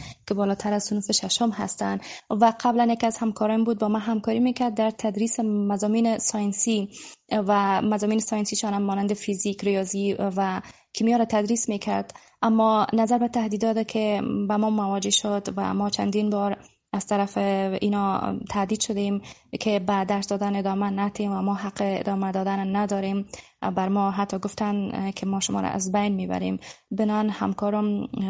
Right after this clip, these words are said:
بر ما گفت که متاسف هستم و من نمی‌تونم که امروز ادامه بدم. ما او روز تنها ماندم.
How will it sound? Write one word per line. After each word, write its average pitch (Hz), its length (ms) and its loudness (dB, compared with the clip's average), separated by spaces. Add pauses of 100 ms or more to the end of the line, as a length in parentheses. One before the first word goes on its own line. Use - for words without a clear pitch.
(340)
بر 185 140 0
ما 190 140 0
گفت 202 260 -4
که 214 80 -4
متاسف 190 500 -4
هستم 233 320 -2
و 196 180 -2
من 196 180 -2
نمی‌تونم 226 380 0
که 202 120 -4
امروز 202 280 -2
ادامه 202 320 0
بدم. 190 420 -4 (580)
ما 202 480 2 (340)
او 226 100 4
روز 226 160 2
تنها 202 400 0
ماندم. 190 400 -2